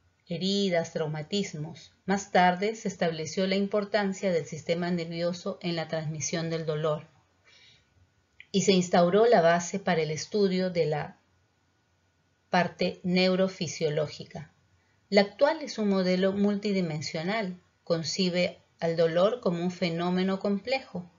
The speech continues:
que resulta de la interacción de factores fisiológicos, psicológicos, sociales y culturales. Cuando hablamos de crisis, esta se da en presencia de un evento peligroso.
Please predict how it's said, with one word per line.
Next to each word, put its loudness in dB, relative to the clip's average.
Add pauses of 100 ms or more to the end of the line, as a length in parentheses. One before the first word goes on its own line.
(280)
que 2
resulta 0
de 0
la 0
interacción -4
de -2
factores -2
fisiológicos, -2 (300)
psicológicos, 0 (240)
sociales -2 (540)
y -6
culturales. -4 (1500)
Cuando 6
hablamos 4
de 4
crisis, -4 (580)
esta 0
se 0
da 2
en -6
presencia -2
de -2
un -2
evento -2
peligroso. -2